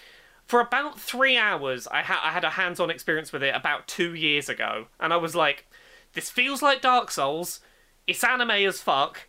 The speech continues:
That's all I need to know. It seems good." And I did not pay attention to any trailers or any gameplay footage or impressions or anything like that until it came out, and I'm, you know, I'm not a huge amount of the way in. I'm maybe five hours in, but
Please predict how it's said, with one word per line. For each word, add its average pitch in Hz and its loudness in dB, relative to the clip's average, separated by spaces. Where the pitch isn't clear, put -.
That's 208 -2
all 240 2
I 208 4
need 190 0
to 190 0
know. 113 0
It 185 0
seems 220 0
good." 135 0
And 156 0
I 180 0
did 185 0
not 220 -2
pay 220 2
attention 208 -4
to 147 0
any 190 2
trailers 185 2
or 127 2
any 160 0
gameplay 151 0
footage 143 -2
or 143 2
impressions 139 -2
or 131 4
anything 151 -2
like 139 2
that 123 0
until 160 0
it - 0
came 233 0
out, 165 0
and 147 0
I'm, 143 0
you 440 2
know, 214 4
I'm 277 2
not 302 4
a - 0
huge 208 0
amount 131 0
of 143 -8
the - -2
way 131 2
in. 196 -4
I'm 185 2
maybe 165 0
five 160 0
hours 180 2
in, 233 0
but 175 2